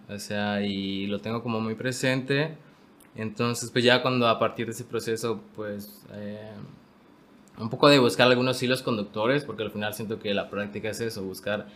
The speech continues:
hilos conductores que a ti como persona te trastocan y después los abordas de una manera, pues, artística, creativa, como le quieras llamar, ¿no? Entonces, es como un proceso de que digo, "Güey, pues, ¿qué me gusta, no?". Pues sí, justo como dice, los cartoons, güey,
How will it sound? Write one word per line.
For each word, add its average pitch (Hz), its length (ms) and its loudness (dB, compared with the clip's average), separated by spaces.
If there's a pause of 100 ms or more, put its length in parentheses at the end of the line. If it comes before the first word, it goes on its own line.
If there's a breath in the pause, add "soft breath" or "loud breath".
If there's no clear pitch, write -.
(160 loud breath)
hilos 104 200 -4
conductores 107 460 -2
que - 80 0
a - 60 0
ti 131 120 0
como 143 200 2
persona 113 340 -4
te 107 80 -6
trastocan 110 800 -4 (260 loud breath)
y 104 40 -8
después 104 280 -4
los 107 160 -6
abordas 123 480 4
de 107 60 -4
una 110 100 -2
manera, 104 260 -2
pues, - 140 -2
artística, 135 560 -2
creativa, 110 640 -2
como 101 140 -6
le 95 80 -8
quieras 101 200 -6
llamar, 92 320 -8
¿no? 107 280 -6 (440 loud breath)
Entonces, 101 720 -6
es 101 120 -12
como 110 160 -4
un 107 80 -4
proceso 107 320 -4
de 107 80 -2
que 104 40 -4
digo, 101 160 -4
"Güey, 120 140 2
pues, 120 140 -10
¿qué 147 100 -2
me 147 100 0
gusta, 107 300 -6
no?". 95 140 -10
Pues - 120 -18
sí, 98 180 -8
justo 98 220 -18
como 95 160 -10
dice, 90 160 -12
los 92 100 -16
cartoons, 117 680 -4
güey, 113 440 0